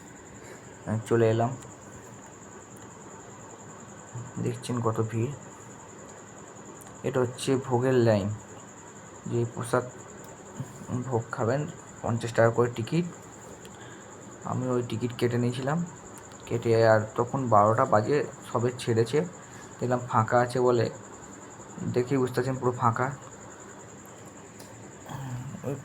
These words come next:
ফাঁকাতে এখন বারোটা বাজে সবে, just আমি সে সময় ভোগ খেতে ঢুকে গেলাম। নাহলে খেয়ে দিয়ে যখন বাড়ি বেরিয়ে দেখছি বিশাল লাইন। আর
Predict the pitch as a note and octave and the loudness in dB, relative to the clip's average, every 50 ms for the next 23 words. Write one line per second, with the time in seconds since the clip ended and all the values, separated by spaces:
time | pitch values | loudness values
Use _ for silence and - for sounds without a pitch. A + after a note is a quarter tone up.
0 | - - C#3 C3 B2+ B2 B2+ B2 C#3 C3+ C3 C#3 C#3 B2+ A#2+ A2+ A2+ A2+ A2+ C3+ | -8 -8 -6 -4 -2 -2 0 2 2 2 2 2 2 6 8 8 8 8 6 4
1 | B2 A#2 A2 B2+ C3+ - - A#2 C#3 F3 - - - - - - - - - - | 4 4 4 4 2 0 0 0 0 0 0 -2 -8 -16 -16 -18 -18 -18 -18 -14
2 | - - - B2 A#2+ - A2+ A#2+ B2+ A#2 - A#2+ A#2+ C3+ C3+ C3 C3+ - - - | -6 -4 -4 -2 -2 0 0 0 0 0 -2 -2 -2 -2 -2 -2 -4 -6 -10 -16
3 | - - - - - - - - - - - - - - - - - - - - | -18 -18 -18 -18 -18 -18 -18 -18 -18 -18 -18 -18 -18 -18 -18 -18 -16 -16 -18 -18
4 | - - - - C3 B2 B2+ A#2+ A#2+ - - A#2+ A2+ A#2+ A#2+ A#2 A#2 A#2 A#2+ A#2+ | -18 -14 -10 -8 -4 -2 0 0 0 0 0 0 2 2 2 2 2 4 4 4
5 | C3+ D#3 D3 - - - - - - - - - - - - - - - - - | 2 0 -2 -6 -10 -16 -16 -16 -16 -16 -16 -16 -16 -16 -16 -18 -18 -18 -18 -18
6 | - - - - - - - - - - B2 B2 A#2+ B2 B2+ C3 C3 B2 A#2 A#2+ | -16 -16 -16 -16 -16 -16 -16 -14 -8 -4 0 4 4 6 6 6 6 6 6 6
7 | - - - - - - - - - - - C3+ C3 C3+ C3+ C#3 C#3+ C#3 D3 D3 | 4 2 -4 -12 -14 -14 -14 -12 -10 -6 -2 0 2 2 2 2 2 2 2 0
8 | D3+ C#3 A#2 A#2 A#2+ A#2+ C3+ C3+ C3+ C#3 C#3 C3+ C#3 C#3 - B2 A#2 G#2+ A2 G#2+ | 0 2 6 8 8 8 8 6 2 2 2 0 0 -2 -2 -2 -2 -2 0 4
9 | - C3 C3 C3+ B2 A2+ G2+ F#2 F#2 F2+ F#2 F#2+ - - - - - - - - | 6 8 8 8 8 6 4 2 0 -2 -6 -8 -10 -14 -18 -18 -18 -18 -18 -18
10 | - - - - - - - - - - - - - - - - - - - - | -18 -18 -18 -18 -18 -18 -18 -18 -18 -18 -18 -18 -18 -18 -18 -18 -18 -18 -18 -18
11 | - - - - - - - - - - - - - - - - - - - - | -18 -16 -16 -16 -16 -16 -18 -18 -18 -18 -18 -18 -16 -16 -16 -16 -16 -16 -16 -18
12 | - - - - - - - - - - - - - - - - - - - - | -18 -18 -18 -18 -18 -18 -18 -18 -18 -18 -18 -18 -18 -18 -18 -18 -18 -16 -16 -14
13 | - - - - A2+ | -14 -12 -8 -6 -6